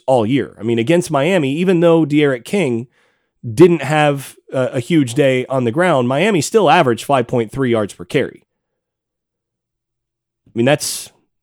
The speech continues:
that's something. And the other thing is that they've been a team that actually defensively, in a lot of respects, they've been very similar in terms of their strengths and weaknesses to Florida State,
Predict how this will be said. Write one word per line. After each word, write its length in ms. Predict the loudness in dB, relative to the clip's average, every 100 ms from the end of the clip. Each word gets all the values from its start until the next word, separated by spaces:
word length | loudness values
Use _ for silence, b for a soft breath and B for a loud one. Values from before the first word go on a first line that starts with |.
| _ _ -4
that's 180 | -4 0
something. 380 | -2 -2 -12 _ b b b b b
And 320 | 0 2 -2 _ _
the 160 | 0 2
other 140 | 2
thing 220 | 0 0 0
is 380 | 0 -2 -10 -8
that 240 | -8 -2
they've 160 | -2 2
been 120 | 2
a 80 | 0
team 320 | 0 2 2
that 200 | 0 -4 -20 -20 -20 -20 -12
actually 460 | -8 -2 -2 -2 -6
defensively, 680 | -6 -2 0 0 0 0 -2
in 100 | 0
a 60 | -2
lot 240 | -2 0
of 80 | 0
respects, 360 | 0 0 -4 0
they've 120 | -2
been 220 | 0 0
very 180 | 2 0
similar 460 | 0 -2 0 0 0
in 80 |
terms 260 | 0 -2 -2
of 80 | -2
their 80 | -4
strengths 320 | -2 -4 -2
and 100 | -2
weaknesses 480 | -2 -2 -4 -4 -4
to 120 | -8
Florida 320 | -2 0 0
State, 380 | 0 -4 -4